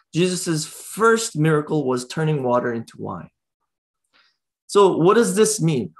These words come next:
Well, wine later Jesus likened to his own blood, right? And during the Last Supper, he gave his disciples wine to drink, and he said, this is my blood poured out for you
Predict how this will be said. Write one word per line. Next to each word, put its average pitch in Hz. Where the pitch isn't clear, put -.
Well, 170
wine 196
later 175
Jesus 160
likened 147
to 143
his 165
own 120
blood, 107
right? 135
And 135
during 165
the 160
Last 156
Supper, 190
he 156
gave 160
his 151
disciples 151
wine 127
to 165
drink, 127
and 127
he 123
said, 123
this 180
is 220
my 170
blood 156
poured 165
out 160
for 143
you 127